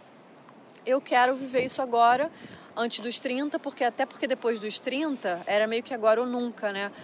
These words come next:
Porque eu tava com vinte e oito quando eu fiz isso, ano passado. E aí tem muito mestrado que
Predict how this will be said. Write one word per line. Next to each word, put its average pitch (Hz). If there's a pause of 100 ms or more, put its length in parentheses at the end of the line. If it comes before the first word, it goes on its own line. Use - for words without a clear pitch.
(400)
Porque 214
eu -
tava 226
com 247
vinte 226
e 294
oito 226
quando 214
eu 202
fiz 214
isso, 202
ano 185
passado. 185 (560)
E 226
aí 214
tem 262
muito 247
mestrado 226
que 220